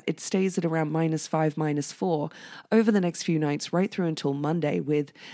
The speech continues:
yeah, pretty much similar k-, skies to what we're seeing today, overcast with a few flurries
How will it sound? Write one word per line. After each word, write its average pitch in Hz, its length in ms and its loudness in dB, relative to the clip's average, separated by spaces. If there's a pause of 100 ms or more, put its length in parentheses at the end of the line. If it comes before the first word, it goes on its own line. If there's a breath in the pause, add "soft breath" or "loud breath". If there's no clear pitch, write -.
yeah, 226 260 6 (200)
pretty 233 240 2
much 202 260 2
similar 185 400 2 (380 loud breath)
k-, 196 180 2
skies 170 420 2
to 160 120 -2
what 156 160 0
we're 170 60 2
seeing 143 260 0
today, 151 340 0
overcast 156 760 0
with 143 340 0
a - 20 -14
few 160 280 -2
flurries 160 640 2